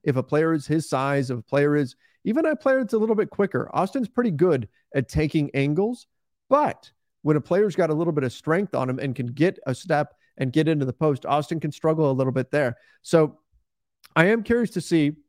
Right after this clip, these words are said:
number one, does that continue into the N B A season? Do we te-, see teams specifically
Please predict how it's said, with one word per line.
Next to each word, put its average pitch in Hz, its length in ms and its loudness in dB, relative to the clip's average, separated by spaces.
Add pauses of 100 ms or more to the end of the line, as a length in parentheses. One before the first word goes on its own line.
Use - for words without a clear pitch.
number 147 140 0
one, 156 340 2 (320)
does 170 300 2
that 160 180 0
continue 139 500 0 (160)
into 139 200 0
the 135 140 2
N 127 120 0
B 120 120 0
A 113 80 0
season? 120 340 0
Do 139 120 2
we 165 140 0
te-, - 260 -4
see 139 220 -4
teams 131 220 -4
specifically 135 640 -2